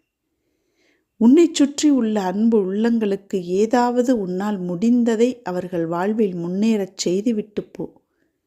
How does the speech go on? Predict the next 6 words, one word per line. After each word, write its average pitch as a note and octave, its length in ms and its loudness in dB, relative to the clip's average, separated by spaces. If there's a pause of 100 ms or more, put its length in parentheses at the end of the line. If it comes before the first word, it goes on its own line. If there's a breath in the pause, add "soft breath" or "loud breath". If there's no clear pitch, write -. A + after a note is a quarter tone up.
(480)
கடமையை G3 760 0
செய்ய G3+ 380 0
ஒரு F#3 260 0
நாளும் A#3 440 2
தவறாதே. F#3+ 580 -4 (840)
எழுந்திரு. A3 760 0